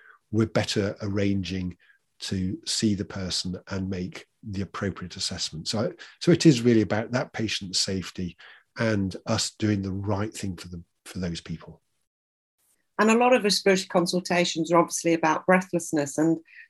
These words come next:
Speaker 2: that's not always that easy to assess over the phone. My own sort of rule of thumb a bit has been, if they're speaking in sentences, I'm generally not as worried as somebody who actually can't get the words out. Now, I know that for some people,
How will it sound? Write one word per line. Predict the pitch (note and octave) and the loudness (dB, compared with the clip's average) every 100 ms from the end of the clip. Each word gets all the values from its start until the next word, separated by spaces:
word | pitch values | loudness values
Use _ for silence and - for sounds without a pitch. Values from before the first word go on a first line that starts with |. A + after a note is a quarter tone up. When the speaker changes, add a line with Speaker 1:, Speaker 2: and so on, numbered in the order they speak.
| - | 0
Speaker 2:
that's | F3+ G3+ | 2 4
not | F#3+ F3+ - | 6 6 6
always | F3+ G3+ G3 E3+ C#3+ C#3 - | 6 8 6 6 4 0 0
that | D#3 - | 0 4
easy | E3 D#3+ D#3 D3+ | 4 4 2 0
to | - D3 | 0 -4
assess | D3 F3+ F3+ - - - | 2 4 4 0 -8 4
over | D#3+ D3+ | 4 4
the | D3 | 0
phone. | - D3 C3+ C#3 C#3 _ _ F#3+ | 2 4 4 4 -2 _ _ 6
My | F#3+ G3 | 10 10
own | G#3 | 8
sort | G3 D3 | 6 6
of | D#3 | 8
rule | E3+ D#3+ | 8 8
of | D#3+ | 6
thumb | F#3+ F#3 | 4 6
a | |
bit | E3+ - C#3 - | 4 4 2 2
has | B2+ D3 - | 2 2 2
been, | D3+ D3+ - - - _ | 2 2 -2 -12 -20 _
if | - G#3 | -6 2
they're | G#3 | 4
speaking | F#3+ - F#3+ F#3+ F#3 | 4 4 4 4 2
in | D#3 | 2
sentences, | G3+ G#3+ G#3+ - - D3+ C#3+ - _ | 4 4 2 -4 -2 -2 -4 -8 _
I'm | - F#3+ | 4 6
generally | G#3+ G#3+ G#3 | 8 6 6
not | F#3+ E3+ D#3+ | 6 6 6
as | D#3 | 6
worried | F3+ F#3 C#3 C3+ | 8 10 8 8
as | D3+ - | 4 4
somebody | E3 E3 E3 D#3 | 4 6 6 8
who | D#3+ | 8
actually | - - D#3 | 4 2 0
can't | D#3 E3+ C#3+ | 2 2 4
get | D3+ C#3+ | 2 0
the | D3+ | 4
words | E3 D#3+ D#3+ | 8 8 6
out. | C3+ C#3 | 2 4
Now, | D#3 | 6
I | E3+ | 8
know | E3 E3 | 10 8
that | D3+ - | 6 2
for | - | 2
some | D#3+ D#3 | 4 6
people, | F3 D#3 - D3+ C#3+ | 6 2 4 2 2